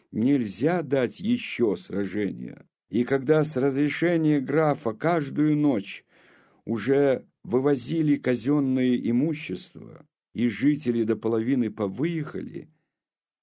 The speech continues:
граф Растопчин знал, что Москва будет оставлена. Но, тем не менее, известие это, сообщенное в форме простой записки с приказанием от Кутузова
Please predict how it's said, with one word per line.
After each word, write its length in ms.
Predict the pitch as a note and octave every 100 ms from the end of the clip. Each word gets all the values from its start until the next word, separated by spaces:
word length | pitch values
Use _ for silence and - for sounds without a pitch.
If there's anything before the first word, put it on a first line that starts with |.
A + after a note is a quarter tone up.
| _ _ _ _
граф 460 | - A2 D#3 D#3+ C#3+
Растопчин 720 | C3+ - A#2+ A#2+ - C#3+ D3
знал, 680 | G2 F#2+ C3 D#3 A#2 E2+ - _ _ _ _ _ _
что 300 | - - G2
Москва 520 | G2+ G2+ G2 - G2+
будет 440 | F2 F#2+ F2+ F2+ F#2+
оставлена. 920 | G#2 - - D#2+ D2+ D#2+ D2 C#2+ - _ _ _ _ -
Но, 200 | A#2 C#3+
тем 320 | D3 E3+ E3
не 120 | D#3+ D#3+
менее, 460 | E3 E3 D#3+ D#3
известие 640 | D3 C#3+ D3+ C#3+ - D#3 D3+
это, 380 | D3 D3 D3 D3+ _ _
сообщенное 880 | - - G2 - - A2+ A2 A2 G#2+
в 80 | G#2+
форме 520 | - B2+ B2+ A2+ A2
простой 560 | G#2+ A2 G#2+ - B2+ G#2+
записки 680 | F#2+ A2 C3 B2+ - A2
с 100 | G#2
приказанием 960 | - A#2+ A#2+ A#2+ G#2+ A#2+ G#2 G2 F#2+ -
от 200 | F#2 -
Кутузова 760 | G#2+ G#2+ A#2+ A2 A2 A2 G2+